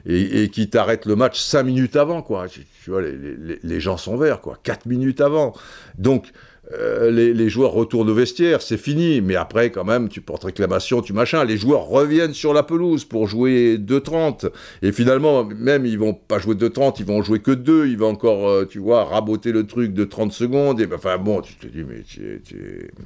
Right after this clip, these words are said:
moi, ça me fait marrer, c'est, c'est, c'est machin, mais quelque part, ça, ça, ça fait du tort aussi. Et, et là, tu vois, avec la var, avec Nini, là, là, moi, j'ai, enfin, pour ce que j'ai vu, j'ai pas vu tous les matchs, hein, euh, attention, mais d'une manière générale,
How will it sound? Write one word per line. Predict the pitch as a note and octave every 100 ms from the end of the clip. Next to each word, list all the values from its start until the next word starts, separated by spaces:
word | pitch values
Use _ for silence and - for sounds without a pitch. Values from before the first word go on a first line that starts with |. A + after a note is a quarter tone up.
| - - - F#2+
moi, | A2+ A2+
ça | E2+
me | D2
fait | E2+
marrer, | G2+ B2 C#3+ D3 C#3 A#2
c'est, | E2
c'est, | - -
c'est | - D#2
machin, | A2 C#3+ C3+ A2 D#2
mais | D#2
quelque | - E2 E2
part, | D2+ G#2+ G#2 D2 - - -
ça, | - - D2+
ça, | - D2+
ça | - D#2
fait | F2
du | E2 E2+
tort | G2 E2+
aussi. | G2+ - C#3+ G#2 - - - -
Et, | C3 B2+ A#2+ G#2+ G#2
et |
là, | G#2+ D#3+ F3+ C3+ - _
tu | -
vois, | G2+ A2
avec | -
la | E2
var, | G2 G#2+ A2 G#2
avec | E2 C2+ G2
Nini, | G2+ A2+ G#2
là, | F#2+
là, | G2
moi, | G#2+ D3+
j'ai, | A#2+ - - _ _ -
enfin, | G#2 -
pour | G#2+ F2+
ce |
que | -
j'ai | A#2+ D#3
vu, | F3+ E3 F#2 - -
j'ai | -
pas | - A#2+
vu | E3+
tous | F3
les | E3+
matchs, | D#3+ A#2+ -
hein, | G#2 G#2 - F#2
euh, | E2 D#2 D2+ D#2 -
attention, | G#2 A#2+ G#2+ A2 E2 - - - - -
mais | F#2+
d'une | G2 A2+
manière | A#2 A#2 A#2
générale, | F#2 F#2 F#2+ B2+ F3+ F3+